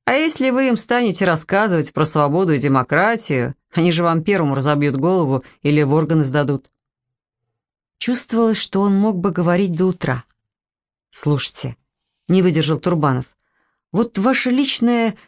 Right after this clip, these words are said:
техническая разведка донесла, что я не записываю разговор. Но вы-то сами его записываете, так? Можно узнать, для чего?»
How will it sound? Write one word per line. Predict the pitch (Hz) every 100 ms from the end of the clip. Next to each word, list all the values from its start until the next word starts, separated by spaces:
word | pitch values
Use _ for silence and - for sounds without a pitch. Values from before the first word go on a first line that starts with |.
| -
техническая | 247 226 277 - - - 202
разведка | 220 285 294 147
донесла, | 139 190 - 151 123
что | - 147
я | 185 233
не | 220 220
записываю | 254 262 269 254 247
разговор. | 240 220 226 139 - _ _ _ _ _
Но | 143 156
вы-то | 185 214
сами | - 254 156
его | 135 131
записываете, | 135 160 277 - 143 127 127
так? | - 202 - _ _ _ _ _ _ -
Можно | 226 302 190
узнать, | 190 208 151
для | 131
чего?» | 131 226 196